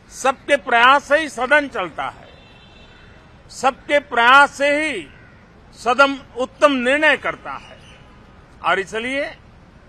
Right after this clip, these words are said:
सदन की गरिमा बढ़ाने के लिए भी हम सब अपने कर्तव्यों का निर्वाह करते हुए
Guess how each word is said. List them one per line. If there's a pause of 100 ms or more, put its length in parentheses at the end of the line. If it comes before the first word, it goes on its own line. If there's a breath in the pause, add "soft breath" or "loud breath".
(280)
सदन
की (180)
गरिमा
बढ़ाने
के
लिए
भी (840)
हम
सब (1120)
अपने
कर्तव्यों
का
निर्वाह
करते
हुए